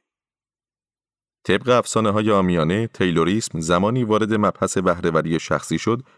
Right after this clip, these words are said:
که چارلز شواب، رئیس شرکت فولاد بتلهم، از مشاور دیگر به نام آی ویلی خواست تا بهره‌وری مدیران شرکت را هم افزایش دهد. لی به آن کارمندان یقه سفید توصیه کرد تا هر شب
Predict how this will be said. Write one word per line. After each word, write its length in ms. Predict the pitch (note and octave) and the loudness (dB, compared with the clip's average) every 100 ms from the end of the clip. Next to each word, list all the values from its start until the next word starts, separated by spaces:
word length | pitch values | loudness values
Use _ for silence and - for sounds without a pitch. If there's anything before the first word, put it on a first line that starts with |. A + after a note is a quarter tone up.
| _ | _
که 120 | G#2 | -6
چارلز 480 | - G2 F2 D2 B1 | -2 0 2 0 -4
شواب، 560 | - D#2+ D#2 A#2 B2+ | -4 2 2 2 0
رئیس 260 | F#2+ A#2 - | 0 0 -2
شرکت 400 | B2 G#2+ G#2 A2 | -4 -2 -2 -4
فولاد 340 | - F#2 E2 | -2 0 2
بتلهم، 580 | D#2 D2+ - D#2 G2 B2 - - - | 0 -2 -2 -2 -2 -4 -8 -20 -6
از 180 | D2+ D2+ | -4 -2
مشاور 320 | F#2 G2+ A2+ | 0 0 0
دیگر 420 | C3+ A#2 G#2+ A#2 | -2 -2 0 -2
به 180 | A#2 G#2+ | 0 0
نام 240 | G#2 G#2 - | 0 0 0
آی 220 | F2 F2 | 0 0
ویلی 380 | D2 E2 D#2+ G2 | 0 -2 0 -2
خواست 400 | - F#2+ A2+ - _ | 0 0 0 -4 _
تا 120 | G#2+ | 0
بهره‌وری 600 | F#2 F2+ F#2+ F#2 F#2+ B2+ | 2 0 0 0 0 0
مدیران 540 | B2 A#2 G#2+ A2 B2+ C#3 | 0 0 0 0 0 -2
شرکت 440 | - - A#2 - | -4 -4 -4 -2
را 60 | A2+ | -2
هم 260 | A#2 C3 - | -2 -4 -4
افزایش 520 | C3 - F#2 C#2 - | -6 -2 -2 -2 -2
دهد. 340 | - - - - _ _ _ _ _ _ _ _ _ _ _ D2+ | -8 -10 -14 -16 _ _ _ _ _ _ _ _ _ _ _ -2
لی 180 | F#2+ B2+ | 0 2
به 100 | B2+ | 4
آن 140 | B2+ | 2
کارمندان 520 | - A#2+ A2+ G#2 G#2 | 2 0 2 2 2
یقه 280 | G2+ F2+ F2 | 2 2 0
سفید 480 | - D#2 F2 A2 A#2 | -2 -2 -2 -2 -4
توصیه 380 | - D#2 - D#2+ | -2 -2 0 -2
کرد 300 | - F#2+ - | 2 0 0
تا 120 | G2 | -2
هر 160 | F#2+ F#2 | 0 -2
شب 260 | - B2+ | 0 -2